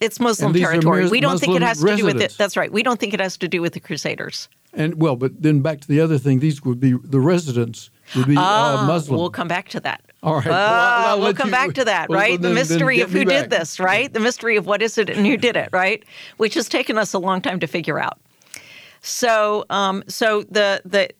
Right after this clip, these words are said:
Speaker 1: whoever it was came and they pulled out these pieces of stone that had collapsed 'cause they used, they reused them to rebuild the building. Um, and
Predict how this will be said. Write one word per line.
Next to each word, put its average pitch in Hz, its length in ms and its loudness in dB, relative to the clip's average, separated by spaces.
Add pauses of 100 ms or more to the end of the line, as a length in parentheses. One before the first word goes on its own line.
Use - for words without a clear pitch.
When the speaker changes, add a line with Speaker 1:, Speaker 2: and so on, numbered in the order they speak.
(120)
Speaker 1:
whoever 262 280 2
it 233 100 0
was 185 260 0
came 208 240 -2
and 202 120 2
they 170 80 0
pulled 202 280 -2
out 180 220 -2
these 170 200 -4
pieces 196 360 -4
of 170 100 -4
stone 190 440 -2
that 175 140 -2
had 220 180 -8
collapsed 202 720 -6
'cause - 220 -6
they 170 80 0
used, 202 360 -2
they 175 100 0
reused 165 480 -2
them 233 220 -2
to 208 120 -4
rebuild 156 400 -2
the 147 60 -6
building. 214 420 -4 (640)
Um, 190 360 0 (140)
and 196 340 -2